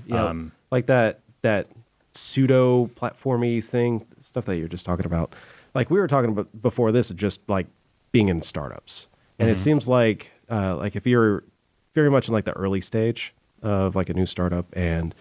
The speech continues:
Speaker 1: you just wanted to see if you're gonna get product market fit, yeah, it's actually kind of a really good idea to, like, take a thing and then just put it across different platforms
Speaker 2: Mm-hmm.
Speaker 1: super, super quick, uh, without a lot of effort, because then you could try to validate what the thing is.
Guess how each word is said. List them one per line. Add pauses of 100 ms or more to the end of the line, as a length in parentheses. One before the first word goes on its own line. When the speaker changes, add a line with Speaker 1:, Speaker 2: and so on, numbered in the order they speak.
(360)
Speaker 1:
you
just
wanted
to
see
if
you're
gonna
get
product
market
fit, (420)
yeah,
it's
actually
kind
of (400)
a
really
good
idea
to,
like,
take
a
thing
and
then
just
put
it
across
different
platforms (320)
Speaker 2:
Mm-hmm.
Speaker 1:
super,
super
quick,
uh,
without
a
lot
of
effort,
because
then
you
could
try
to
validate
what
the
thing
is.